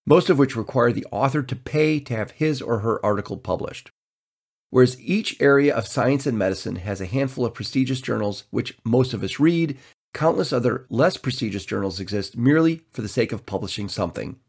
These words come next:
anything for that matter. If a colleague has a research article accepted for publication in one of the most esteemed and respected journals, it is considered a high honor. It may take years of research,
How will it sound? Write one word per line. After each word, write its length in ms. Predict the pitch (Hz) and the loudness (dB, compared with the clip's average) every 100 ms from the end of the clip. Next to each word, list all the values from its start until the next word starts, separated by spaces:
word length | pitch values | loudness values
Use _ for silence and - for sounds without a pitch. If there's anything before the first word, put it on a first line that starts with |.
| - | 2
anything 360 | 262 214 - 92 | 4 4 0 -4
for 120 | 92 | -4
that 180 | 90 - | -4 -4
matter. 320 | 82 69 64 _ _ _ _ _ _ _ | -6 -6 -10 _ _ _ _ _ _ _
If 120 | - | 0
a 40 | 131 | 0
colleague 460 | 131 170 196 190 | 4 6 6 4
has 160 | 156 139 | 2 -2
a 80 | 113 | 2
research 420 | 135 147 160 143 | 2 2 0 0
article 340 | 139 135 135 | 0 0 -2
accepted 420 | 113 - 143 139 - | -4 0 0 0 -2
for 100 | 117 | -4
publication 760 | - 131 123 123 117 - 123 | -2 -4 -2 0 0 -2 -4
in 140 | 120 120 | -2 0
one 100 | 120 | 0
of 20 | |
the 60 | 104 | 0
most 300 | 95 92 - | -2 -6 -8
esteemed 600 | 127 - 160 170 180 - | -10 -6 -2 0 0 -2
and 120 | 113 | -4
respected 520 | 107 - - 143 160 120 | -4 -6 -4 -2 -2 2
journals, 420 | 135 135 135 131 _ - | 2 2 -2 -6 _ -6
it 140 | 123 | -2
is 100 | 123 | -2
considered 520 | - 110 - 123 123 | -2 -4 0 2 0
a 60 | - | -2
high 320 | - 104 101 | -4 -2 0
honor. 360 | - 85 80 - _ _ _ | -2 -6 -6 -10 _ _ _
It 80 | 131 | 2
may 140 | 143 143 | 4 4
take 320 | 147 123 110 | 4 0 2
years 260 | 143 185 127 | 4 4 2
of 100 | 104 | 0
research, 480 | 104 - - - | -4 -4 -10 -12